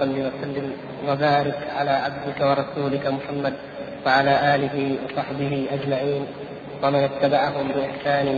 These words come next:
إلى يوم الدين. وبعد، أيها الأخوة الكرام، فأولا،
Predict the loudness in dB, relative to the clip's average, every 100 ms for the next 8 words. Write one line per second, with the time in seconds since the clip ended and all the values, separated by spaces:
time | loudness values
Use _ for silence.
0 | 0 2 4 4 2 -2 -2 -2 -2 -8
1 | -8 -2 -2 -4 -8 -12 -12 -12 -12 -12
2 | -14 -14 -16 -12 -6 0 0 2 0 -2
3 | -6 -12 -12 -12 -10 -4 2 2 2 -2
4 | -4 -4 2 4 4 4 -2 -6 -6 -10
5 | -10 -12 -12 -12 -14 -14 -14 -14 -14 -14
6 | -14 -12 -6 0 0 0 -4 -10 -8 -2
7 | 0 -2 -6 -8 -6 0 2 4 2